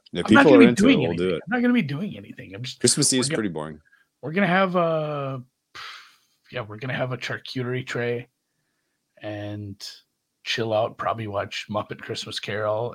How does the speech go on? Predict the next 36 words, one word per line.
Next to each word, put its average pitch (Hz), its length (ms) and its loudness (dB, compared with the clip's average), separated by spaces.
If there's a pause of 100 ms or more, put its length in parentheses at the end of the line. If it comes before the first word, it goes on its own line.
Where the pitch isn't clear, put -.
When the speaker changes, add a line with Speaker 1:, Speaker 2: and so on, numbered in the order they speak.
Speaker 2:
and 113 100 -12
then 107 180 -8
watch 104 300 -6
the 107 300 -6 (160)
Sunday 117 260 -6
night 107 160 -8
game. - 180 -10
Speaker 1:
Okay. 92 140 0 (160)
Halftime 120 420 8
show 107 300 2
for 101 180 0
sure. 85 440 -6 (260)
Cannot 101 320 0
guarantee 82 460 -6
we'll 76 140 -12
do 73 180 -14
the 71 80 -12
full 71 180 -4
reaction 65 420 -10
pod. - 140 -18 (760)
Uh, 73 500 -2
Speaker 2:
Yeah, - 120 2
Speaker 1:
no - 120 2
Speaker 2:
full 247 120 10
reaction 151 400 4
Speaker 1:
promises. 107 200 6
Speaker 2:
pod 101 60 -6
might 104 100 2
Speaker 1:
No 76 100 0
Speaker 2:
be 69 60 -4
fucking - 280 -6
Speaker 1:
promises. - 160 -4
Speaker 2:
Tuesday, - 580 -12
guys. - 220 -18
Speaker 1:
All 92 140 4
right. 71 100 -2